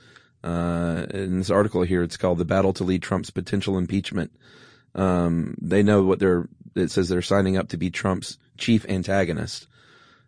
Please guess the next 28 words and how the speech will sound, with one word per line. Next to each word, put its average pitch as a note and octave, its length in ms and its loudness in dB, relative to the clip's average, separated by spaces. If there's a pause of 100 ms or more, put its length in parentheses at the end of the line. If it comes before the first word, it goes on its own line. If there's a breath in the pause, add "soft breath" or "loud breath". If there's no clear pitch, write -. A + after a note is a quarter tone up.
(160)
Uh, E2 440 -2
but B2+ 260 6
they A2 100 8
also A2+ 280 4
said, F#2+ 460 2
"Hey, G#2+ 160 4
listen, E2+ 400 2 (2500 loud breath)
we're B2+ 120 6
not B2+ 100 6
gonna A2+ 140 6
go A2 180 8
in A2+ 120 8
there G2+ 200 6
and G2 160 4
just A2 220 4
say, G#2+ 220 6
start A2 380 4
saying G#2 340 4
impeachment, G2 540 0
impeachment. F2 520 0
Like, F#2 280 0 (720 soft breath)
if C3+ 180 6
this C3 200 6
is A2 180 6
ever B2+ 260 8
going G2 260 4
to F#2+ 80 4
happen, F2+ 560 0